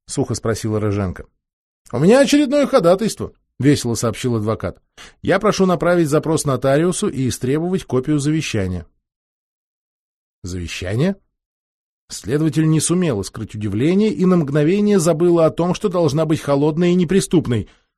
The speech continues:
"Какого завещания?" "Завещание, согласно которому Екатерина Аверкина получила восемь миллионов рублей". "А зачем? Что это даст для установления истины по делу?"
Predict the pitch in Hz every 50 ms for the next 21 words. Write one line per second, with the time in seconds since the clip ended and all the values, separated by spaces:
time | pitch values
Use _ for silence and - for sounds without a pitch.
0 | _ _ _ _ _ _ _ _ _ _ _ _ _ - - - - 151 160 143
1 | 110 104 92 98 98 95 90 - - 110 92 87 80 67 - _ _ _ _ _
2 | _ _ _ _ _ _ _ _ _ - 95 131 131 127 104 - - 117 98 90
3 | 92 101 139 202 226 - - _ _ _ _ _ _ _ _ - 131 131 139 170
4 | 156 - 156 143 - 127 - - 120 131 165 190 202 202 180 - 131 110 120 123
5 | 131 131 127 113 101 92 95 98 90 - - 143 160 151 - 170 175 165 - -
6 | 190 190 170 131 110 107 107 - - 143 147 160 160 139 113 113 120 110 - 165
7 | 156 135 98 87 87 - _ _ _ _ _ _ _ _ _ _ _ _ _ _
8 | _ _ _ _ _ _ - 87 73 82 101 - - 147 107 76 - _ _ _
9 | _ _ _ _ _ _ _ _ _ _ _ - - - 165 175 160 123 - 113
10 | 92 90 117 131 156 156 147 156 180 180 160 - - 139 131 117 98 110 127 139
11 | 151 151 143 - - 120 131 113 - - 131 135 131 - 151 156 143 143 131 85
12 | 69 - -